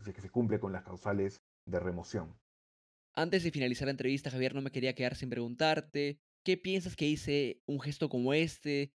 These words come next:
Speaker 2: de la política del gobierno de Castillo en contra de la corrupción y la lucha por fortalecer las instituciones?
Speaker 1: Yo creo que no hay mucho más que agregar a lo que dicen los hechos,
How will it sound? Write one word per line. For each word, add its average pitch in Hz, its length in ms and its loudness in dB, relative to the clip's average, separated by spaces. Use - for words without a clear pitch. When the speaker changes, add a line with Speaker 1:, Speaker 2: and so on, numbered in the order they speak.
Speaker 2:
de 135 100 0
la 131 140 2
política 139 380 0
del 131 80 4
gobierno 131 260 2
de 131 80 0
Castillo 151 1120 0
en 123 440 2
contra 151 380 2
de 135 60 4
la 123 80 2
corrupción 170 920 4
y 175 80 -6
la 175 80 4
lucha 165 260 4
por 160 200 4
fortalecer 139 520 0
las 127 240 -2
instituciones? 131 880 -4
Speaker 1:
Yo 123 160 4
creo 156 140 10
que 147 120 8
no 127 100 6
hay 143 80 4
mucho 147 240 0
más 139 160 2
que 156 80 -4
agregar 120 560 6
a 104 100 2
lo 98 160 2
que 95 80 -4
dicen 120 640 0
los 101 240 0
hechos, 98 520 -4